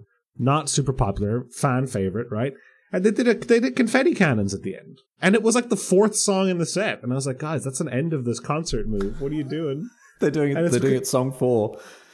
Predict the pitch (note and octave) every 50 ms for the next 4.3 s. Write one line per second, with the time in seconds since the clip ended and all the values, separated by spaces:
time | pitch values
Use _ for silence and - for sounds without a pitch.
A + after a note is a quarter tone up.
0 | - _ - B2 B2+ A#2 B2+ B2+ B2+ B2+ B2 A#2+ A2+ G#2+ G2+ A2 A#2 A#2 G2 A2
1 | G#2 G#2+ A2+ - - A2 G2 F#2 F2+ F2+ F#2 G2 F#2+ F#2+ F#2 G#2+ A2+ A2 A2 G#2
2 | G2 G2 F#2 G2 F2+ - G#2+ G#2 G#2 A2+ A2+ - - F2+ F2 F2 F2+ F2+ F2+ G2+
3 | F#2+ - - G#2 G2+ G2 F#2+ F#2+ F2+ F2+ F2 F#2 F#2+ F2+ - D#3+ F3+ F3+ E3+ D#3
4 | C#3 B2+ B2+ - F2